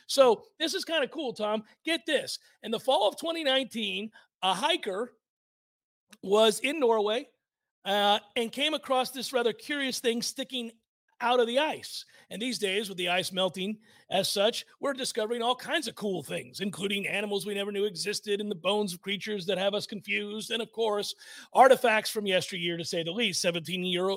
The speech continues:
hundred year old shoes, for example, in this case, a sandal. Now, this guy that was walking was not an archaeologist. So he said, "Hey, what is that thing sticking out of the ice?" And, uh,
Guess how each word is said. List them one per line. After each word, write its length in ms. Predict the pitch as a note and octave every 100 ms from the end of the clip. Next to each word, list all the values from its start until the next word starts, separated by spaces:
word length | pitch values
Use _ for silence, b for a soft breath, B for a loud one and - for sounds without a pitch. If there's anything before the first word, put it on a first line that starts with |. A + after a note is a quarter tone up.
| -
hundred 340 | D#3+ G3 F#3+
year 160 | F#3 G3+
old 180 | G#3+ G#3
shoes, 340 | - F#4 E4+
for 140 | - F3+
example, 380 | D#3 F3+ E3+
in 60 | F#3
this 120 | F#3
case, 240 | - F3+ -
a 80 |
sandal. 760 | D#3+ - C4+ D4 D4+ G3+ G3+ A#3+ B B B B
Now, 300 | A#3+ A3 E3+ B B
this 240 | B3+ D#4+
guy 240 | - D4 C4+
that 100 | B3
was 160 | F3+
walking 400 | A3 C#4 C#4 A#3
was 180 | G3+ E3
not 360 | F#3+ C4 D4 C4 _
an 80 | G3+
archaeologist. 760 | G#3 A3 C#4+ E4 F#4 E3+ C#3 - B B
So 180 | A#3
he 80 | A3
said, 160 | - C4+
"Hey, 160 | E4
what 160 | D#4 D#4
is 140 | E4+
that 200 | F4 E4
thing 200 | F4 F#4
sticking 280 | - C4 B3+
out 140 | A#3+ C4
of 40 |
the 100 | C#4+
ice?" 400 | E4 F4 - - b b -
And, 320 | F#3 G3+ F#3+ G3
uh, 220 | G3